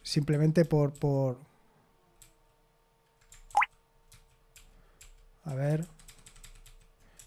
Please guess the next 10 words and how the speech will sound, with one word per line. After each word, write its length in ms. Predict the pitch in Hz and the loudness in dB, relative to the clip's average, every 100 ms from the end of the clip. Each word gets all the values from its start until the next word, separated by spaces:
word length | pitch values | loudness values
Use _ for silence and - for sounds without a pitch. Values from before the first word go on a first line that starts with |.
| - | -4
hemos 240 | 147 151 | 0 2
dicho 420 | 160 156 143 127 - | 2 0 -2 -4 -8
C 280 | - - 147 | -18 -8 -4
S 220 | 139 - | -2 -2
V, 360 | 143 170 160 220 - - - - - - - - _ _ _ _ _ - - - - - | 0 2 0 -2 -6 -20 -20 -20 -20 -20 -20 -20 _ _ _ _ _ -20 -20 -20 -20 -10
salida 500 | - 143 156 156 156 | -2 2 4 2 2
punto 460 | 160 151 180 202 - - - - - - - - - - - - - - - - - | 0 4 2 2 -6 -20 -20 -20 -20 -20 -20 -20 -20 -20 -20 -20 -20 -20 -20 -20 -20
C 240 | - - | -8 -2
S 180 | 143 160 | 0 2
V, 320 | 175 185 233 | 4 4 0